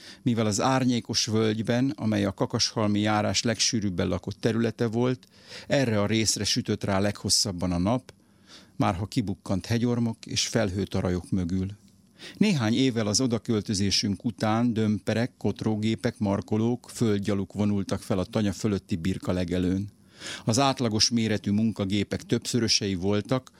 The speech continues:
akkora monstrumok, hogy a kanyargós, szűk utakon lehetetlen lett volna a kakashalomra szállításuk, külön uszájon hajózták be őket a fjordákba,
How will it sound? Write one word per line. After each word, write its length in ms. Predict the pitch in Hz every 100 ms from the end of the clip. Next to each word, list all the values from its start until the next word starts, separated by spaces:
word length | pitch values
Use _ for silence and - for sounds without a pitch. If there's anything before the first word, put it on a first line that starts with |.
| - - -
akkora 480 | 175 - - 123
monstrumok, 760 | 110 120 135 - - 107 120 -
hogy 160 | 113
a 100 | 101
kanyargós, 600 | - 143 151 135 120 123 -
szűk 360 | - 131 127 -
utakon 460 | 120 117 - 120
lehetetlen 560 | 127 104 98 95 104 98
lett 160 | 95 101
volna 300 | 107 110 95
a 60 |
kakashalomra 720 | - 107 113 - 113 104 98
szállításuk, 960 | - 117 107 113 117 123 127 - 143 - - - - -
külön 340 | - 208 151 -
uszájon 640 | 147 - 113 98 98 98
hajózták 640 | 98 101 98 - - 92 87
be 140 | 110
őket 400 | 117 113 - 113
a 40 | 104
fjordákba, 840 | - 110 117 107 117 113 123